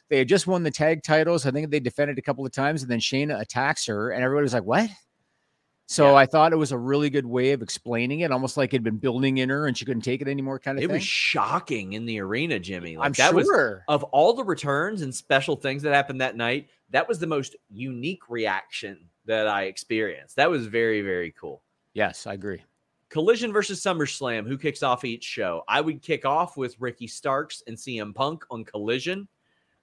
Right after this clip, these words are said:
Speaker 2: um, but you can put it anywhere. I saw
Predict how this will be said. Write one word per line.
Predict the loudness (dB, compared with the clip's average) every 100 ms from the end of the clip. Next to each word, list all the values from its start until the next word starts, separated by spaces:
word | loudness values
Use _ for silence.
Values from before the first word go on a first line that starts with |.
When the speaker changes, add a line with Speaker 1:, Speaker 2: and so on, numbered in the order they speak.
| -4
Speaker 2:
um, | -2 0 -2 -8
but | 0 0 0
you | -4
can | -2
put | 0
it | 0
anywhere. | 0 -2 0 2
I | 2
saw | 0 0 2 4 2